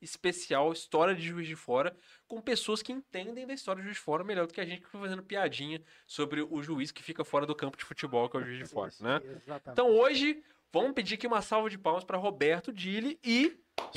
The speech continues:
Speaker 1: Rita Couto.
Speaker 2: Sua parente, né? Aí,
Speaker 1: Queria
Speaker 2: parente.
Speaker 1: dizer aí, ó.
Speaker 2: <laughs>
Speaker 1: Ô, Rita, queria que,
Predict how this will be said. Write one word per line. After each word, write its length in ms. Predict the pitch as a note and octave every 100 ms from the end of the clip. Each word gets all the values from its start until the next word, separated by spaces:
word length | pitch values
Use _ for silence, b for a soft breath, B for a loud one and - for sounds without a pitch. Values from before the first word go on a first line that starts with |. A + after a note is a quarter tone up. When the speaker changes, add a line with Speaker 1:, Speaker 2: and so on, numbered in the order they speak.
| -
Speaker 1:
Rita 320 | F#3+ F#3 A3 A#3
Couto. 640 | F3+ E3+ A3+ C4+ F3 B2
Speaker 2:
Sua 180 | - E4+
parente, 520 | C#4 F#3+ G#3 C4 A#3+
né? 220 | B3+ D4+ - - - -
Aí, 280 | G3 F3 F#3
Speaker 1:
Queria 240 | G#3+ G#3+
Speaker 2:
parente. 160 | G3 E3+ F#3
Speaker 1:
dizer 80 |
aí, 160 | E3+ A3
ó. 140 | D#3 A#2
Speaker 2:
<laughs> 1040 | A3 A3 A3+ G3 A3 G#3+ G#3+ G3+ A3 G#3+
Speaker 1:
Ô, 40 | F3
Rita, 180 | F3 F3
queria 180 | F#3+
que, 80 | G3